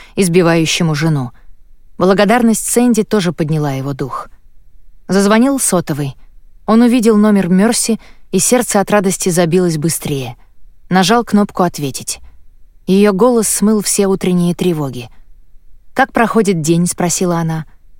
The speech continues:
«Арестовал двоих, и Сэнди вознаградила меня дюжиной свежих печенюшек за помощь в решении проблемы». «Значит, все неплохо.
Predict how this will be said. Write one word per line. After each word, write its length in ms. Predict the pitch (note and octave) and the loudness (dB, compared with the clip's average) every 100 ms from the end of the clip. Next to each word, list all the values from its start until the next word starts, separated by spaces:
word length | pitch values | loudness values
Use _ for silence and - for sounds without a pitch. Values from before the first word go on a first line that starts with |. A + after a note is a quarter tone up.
| - - - | -20 -20 -2
«Арестовал 560 | G3 G#3+ - A3+ B3 | 0 2 2 2 2
двоих, 580 | A#3+ G#3 G3+ F3+ E3+ - - - - - | 2 2 2 0 -4 -12 -20 -20 -20 -4
и 100 | G3 | -2
Сэнди 400 | F#3 A3+ B3 A3 | 2 2 4 2
вознаградила 640 | G3+ G3+ G3 F#3+ F3 A3+ | 2 2 2 2 4 4
меня 240 | G#3 G3 F#3 | 4 2 2
дюжиной 400 | F3+ G3 G3+ F#3+ | 0 2 2 0
свежих 400 | - F#3+ F3+ - | 0 0 0 -2
печенюшек 680 | F#3+ F#3 E3+ D#3+ - - - - | -4 0 0 -2 -6 -10 -12 -2
за 160 | F#3 | -2
помощь 320 | F3+ F3+ E3+ | 0 0 -2
в 40 | E3 | -2
решении 440 | D#3 - E3 D#3 | -2 -2 -2 -2
проблемы». 500 | D#3 D3+ C#3 C3+ D3 - - - - - - - - - | -4 -4 -4 -6 -10 -14 -20 -20 -20 -20 -20 -20 -18 -6
«Значит, 460 | F#3 G#3 C4+ - | 0 2 2 -4
все 180 | - - | -4 0
неплохо. 580 | A3 G#3 D#3 D#3+ - | 2 0 -2 -4 -4